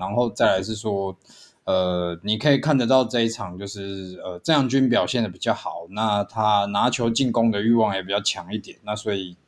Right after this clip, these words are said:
得的分数也不少嘛。那能，<clears throat> 可能我觉得在这一场就是我自己看到的感觉是蛮多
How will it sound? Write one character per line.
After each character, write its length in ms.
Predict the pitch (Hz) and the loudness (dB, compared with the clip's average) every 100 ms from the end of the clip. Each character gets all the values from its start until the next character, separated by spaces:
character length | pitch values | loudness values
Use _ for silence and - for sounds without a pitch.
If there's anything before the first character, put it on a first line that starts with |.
| _ _ | _ _
得 160 | - 139 | 2 4
的 80 | 147 | 6
分 220 | 151 151 | 4 4
数 160 | 151 | 4
也 100 | 127 | 4
不 160 | 90 - | 2 -2
少 300 | - 95 76 | -2 -2 -4
嘛。 120 | - - _ _ _ - | -10 -20 _ _ _ -2
那 300 | 147 123 - _ _ - | 2 2 -2 _ _ -4
能， 200 | 127 135 151 - 233 196 | 2 2 2 8 8 8
<clears throat> 400 | 117 - - _ - | 4 -6 -20 _ 0
可 80 | |
能 260 | 139 151 160 | 2 4 6
我 140 | 143 | 4
觉 140 | 127 151 | 4 4
得 140 | 175 | 4
在 80 | 170 | 6
这 80 | 156 | 6
一 100 | 143 | 4
场 260 | 143 107 | 4 0
就 120 | 104 113 | 0 0
是 420 | 120 113 107 101 - - - - | 2 2 2 -2 -8 -20 -20 -6
我 160 | 139 127 | 0 0
自 160 | 127 | 4
己 100 | 190 | 4
看 200 | - 175 | 6 6
到 140 | 156 143 | 8 6
的 60 | |
感 200 | 117 101 | 4 0
觉 160 | 95 101 | -2 -6
是 520 | - 123 117 113 101 - | -2 2 4 4 0 -2
蛮 300 | 131 135 147 | 2 4 6
多 340 | 156 151 151 | 6 8 6